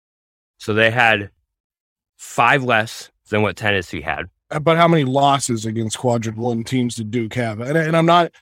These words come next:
Speaker 2: I'm not speaking against Tennessee, but it's, it, it, it, so I'll let you finish and then I,
Speaker 1: But
Speaker 2: and then I'll
Speaker 1: yeah,
Speaker 2: hop
Speaker 1: so
Speaker 2: in.
Speaker 1: what, what really drives this home to me, though,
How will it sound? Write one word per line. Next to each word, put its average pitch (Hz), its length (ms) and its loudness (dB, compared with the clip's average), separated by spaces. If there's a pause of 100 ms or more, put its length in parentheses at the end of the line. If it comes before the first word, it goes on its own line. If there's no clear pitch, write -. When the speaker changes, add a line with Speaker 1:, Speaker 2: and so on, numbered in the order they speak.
(140)
Speaker 2:
I'm 156 100 0
not 175 180 4
speaking 165 420 0
against 139 400 0
Tennessee, 139 580 -2 (320)
but 165 120 6
it's, 151 220 2 (360)
it, 151 120 -10 (260)
it, 143 360 -2 (240)
it, 156 100 0
so - 140 4
I'll 156 200 8
let 170 140 6
you 151 100 2
finish 135 280 0
and 123 100 -4
then 127 100 -2
I, 127 40 -2
Speaker 1:
But 170 80 2
Speaker 2:
and 170 80 4
then 175 80 8
I'll 165 120 6
Speaker 1:
yeah, 131 60 4
Speaker 2:
hop 110 80 2
Speaker 1:
so 147 120 4
Speaker 2:
in. 131 60 0
Speaker 1:
what, 139 160 2
what 139 140 4
really 151 520 4 (140)
drives 123 380 4
this 107 140 -4
home 101 220 -4
to 98 100 -10
me, 87 160 -4
though, 76 220 -6